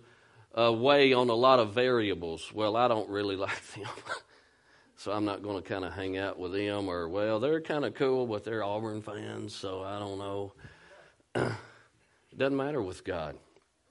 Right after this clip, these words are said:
It doesn't matter. He, the Lord is good to everyone. He showers compassion on all his creation. Number one, God is good. Number two, if you love God, everything that happens in your life is good.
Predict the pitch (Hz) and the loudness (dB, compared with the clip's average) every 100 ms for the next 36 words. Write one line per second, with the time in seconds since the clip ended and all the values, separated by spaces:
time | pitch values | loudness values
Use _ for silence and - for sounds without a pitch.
0 | _ _ _ _ _ - 110 120 127 110 | _ _ _ _ _ -10 -4 -2 -2 -2
1 | 104 107 92 101 - 101 107 110 135 160 | -4 -2 -4 -6 -10 -6 -4 0 4 4
2 | 156 131 104 123 127 123 123 - 113 123 | 4 2 0 2 2 0 -2 -4 0 0
3 | 113 101 101 101 95 117 110 117 107 104 | 0 -2 -2 -4 -4 -6 -6 0 2 2
4 | 101 95 - 90 107 101 95 - 87 85 | 0 -6 -8 -8 -2 0 0 -4 -8 -6
5 | 85 87 87 90 82 78 - 92 85 85 | -4 -4 -4 -4 -8 -8 -12 -10 -6 -4
6 | 82 - 76 78 _ _ _ _ _ _ | -4 -8 -14 -16 _ _ _ _ _ _
7 | _ _ _ - _ - _ - - _ | _ _ _ -16 _ -20 _ -20 -20 _
8 | _ - 160 165 143 147 127 123 135 135 | _ 4 6 6 4 6 6 8 8 8
9 | 131 143 139 135 160 160 160 180 165 160 | 4 4 4 6 6 6 8 10 10 6
10 | 190 185 208 226 185 175 185 147 143 156 | 4 8 10 10 8 10 12 12 12 12
11 | 180 185 190 190 175 175 160 165 170 165 | 10 6 4 4 4 6 6 10 10 10
12 | 170 151 160 156 156 156 151 151 131 127 | 6 6 6 6 8 8 10 12 12 10
13 | - 135 135 131 131 135 147 120 92 | 6 4 6 6 6 8 10 10 8